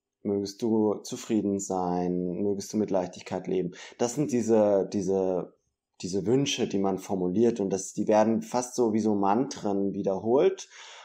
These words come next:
Wobei es eben wichtig ist, äh, das bewusst zu machen und zu versuchen,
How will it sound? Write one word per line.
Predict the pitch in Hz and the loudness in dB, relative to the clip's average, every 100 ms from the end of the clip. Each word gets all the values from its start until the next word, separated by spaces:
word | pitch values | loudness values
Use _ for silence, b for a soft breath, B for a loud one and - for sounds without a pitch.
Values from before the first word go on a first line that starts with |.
| B | B
Wobei | 104 113 113 | 2 6 6
es | 117 | 4
eben | 117 110 120 | 2 4 2
wichtig | 131 135 127 | 0 -2 2
ist, | 123 117 - - | 2 0 -4 -6
äh, | - - - | -8 -8 -2
das | 113 107 - | 0 0 -4
bewusst | - 101 131 127 - | -4 0 0 0 -2
zu | 110 | 0
machen | 95 95 104 | 0 0 -4
und | 101 95 - | -4 -6 -14
zu | 107 | -4
versuchen, | 110 120 135 139 131 | 0 2 2 2 0